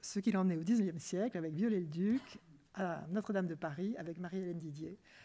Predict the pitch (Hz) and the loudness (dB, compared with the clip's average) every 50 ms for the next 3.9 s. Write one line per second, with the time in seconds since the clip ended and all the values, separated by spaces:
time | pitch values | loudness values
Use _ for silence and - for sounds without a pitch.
0 | - - - _ - 156 170 170 - 160 - 170 - - - 185 175 180 156 165 | -20 -20 -14 _ -8 -8 -8 -8 -8 -8 -8 -8 -8 -8 -6 -6 -6 -6 -6 -8
1 | 165 - 156 - - - - - - - - - - - - - - - - - | -10 -12 -14 -18 -20 -20 -20 -20 -20 -20 -20 -20 -20 -20 -20 -20 -20 -20 -14 -4
2 | 254 220 190 - 214 190 - - - 175 156 156 165 156 156 147 147 147 156 156 | -2 -2 0 0 0 0 0 0 -2 -2 0 0 0 0 0 0 -2 -4 -4 0
3 | 165 180 202 202 196 190 180 175 - - 170 156 143 190 208 - - | 4 6 8 8 8 6 4 2 0 -2 -2 0 2 0 0 -2 -6